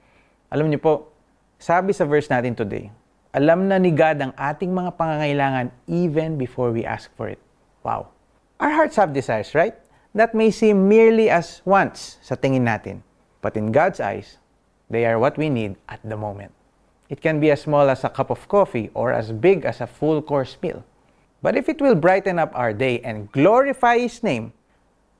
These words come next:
why would our loving God withhold it from us? He desires that we taste and see His goodness. God is delighted when we ask Him for something.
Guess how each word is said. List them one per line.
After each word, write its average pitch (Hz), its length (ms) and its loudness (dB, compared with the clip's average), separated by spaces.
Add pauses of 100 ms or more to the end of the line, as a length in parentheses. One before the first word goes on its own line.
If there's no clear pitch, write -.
why 220 160 2
would 262 160 2
our 226 80 4
loving 202 400 2
God 120 400 -2
withhold 170 480 0
it 160 80 -10
from 175 240 -4
us? 127 320 -8 (400)
He 220 560 2
desires 123 880 0
that 107 240 -8
we 202 240 -2
taste 190 400 0 (240)
and 214 240 0
see 113 400 -4 (560)
His - 240 -4
goodness. 98 560 -10 (720)
God 175 320 0
is 156 80 -6
delighted 139 720 0
when 123 240 -2
we 123 160 -2
ask 127 320 -6
Him 120 320 -4
for 110 240 -4
something. 104 560 -8